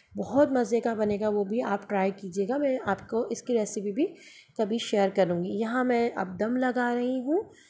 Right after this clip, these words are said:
और उसके अंदर मैं गरम मसाला, हरी मिर्चें जो कि मैंने बचा ली थी और धनिया पुदीना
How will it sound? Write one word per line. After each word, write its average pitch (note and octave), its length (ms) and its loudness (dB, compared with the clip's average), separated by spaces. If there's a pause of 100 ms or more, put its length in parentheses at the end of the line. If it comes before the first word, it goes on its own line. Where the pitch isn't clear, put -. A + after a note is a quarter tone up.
(280)
और G#3+ 300 4
उसके A3+ 240 -2
अंदर G#3+ 260 0
मैं F#3+ 160 -2
गरम G3 260 0
मसाला, G3 560 -2
हरी F#3 280 -2
मिर्चें F#3 400 -2
जो G#3 120 0
कि A3 120 -4
मैंने G3 240 -2
बचा A3+ 360 -6
ली C4 220 -2
थी D4 260 -2 (600)
और G#3 360 2 (220)
धनिया A3 360 0
पुदीना G3+ 640 0